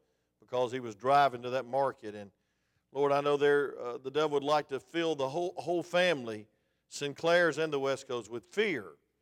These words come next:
And, uh, Lord, we just praise you and thank you, God, for the peace that passes understanding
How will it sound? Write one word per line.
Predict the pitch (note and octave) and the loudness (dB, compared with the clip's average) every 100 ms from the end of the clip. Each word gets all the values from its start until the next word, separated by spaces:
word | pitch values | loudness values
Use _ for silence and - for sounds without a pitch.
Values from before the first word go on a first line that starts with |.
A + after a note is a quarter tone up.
| _ _ _ _ A#2 | _ _ _ _ -18
And, | A#2 A#2 A#2+ B2 | -12 -12 -10 -6
uh, | A#2+ | -4
Lord, | B2+ C#3+ D3 | 0 2 2
we | D#3+ | 2
just | D#3+ D3 - | -2 -6 -8
praise | - E3 D#3 C3 | 0 2 2 -2
you | B2 | -10
and | A#2 | -10
thank | C#3 C3+ B2 | -6 -8 -8
you, | |
God, | A2+ B2 A#2+ | -4 -2 -2
for | A2 | -4
the | G#2+ _ - | -20 _ -10
peace | D#3+ D3+ - | -8 -8 -14
that | A#2+ - | -16 -8
passes | C3 B2+ A2+ A#2+ | -6 -6 -10 -16
understanding | B2 A2+ - A#2+ A2+ | -16 -16 -16 -14 -14